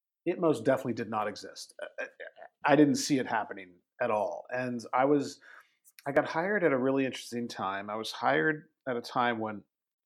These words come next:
Sheryl Sandberg had started something called Online Sales and Operations at Google, and it was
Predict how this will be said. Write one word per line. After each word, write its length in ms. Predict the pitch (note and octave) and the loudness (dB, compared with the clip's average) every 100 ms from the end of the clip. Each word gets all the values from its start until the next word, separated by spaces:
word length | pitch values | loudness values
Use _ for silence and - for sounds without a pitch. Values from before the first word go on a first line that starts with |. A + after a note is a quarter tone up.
| _ _ _ _ | _ _ _ _
Sheryl 300 | - D#3+ F3 | 2 4 4
Sandberg 420 | - D#3 C3+ A#2+ | 4 2 4 2
had 160 | G#2 G2+ | 0 -4
started 480 | - - A#2 A2+ G2+ | -2 0 2 0 -4
something 300 | - - A2+ | -8 -8 -6
called 160 | A2 G2 - | -6 -8 -6
Online 320 | C3 C3+ B2+ | -4 -2 -4
Sales 300 | A#2 A#2+ A2+ | -4 -4 -4
and 80 | G#2+ | -6
Operations 640 | G#2+ G#2 G#2 G#2+ - G2 | -8 -6 -6 -8 -10 -14
at 100 | G2+ | -14
Google, 380 | - G#2+ A2+ A#2 | -12 -6 -2 -2
and 100 | G2+ | -4
it 80 | - | -10
was 240 | A2 - | -10 -10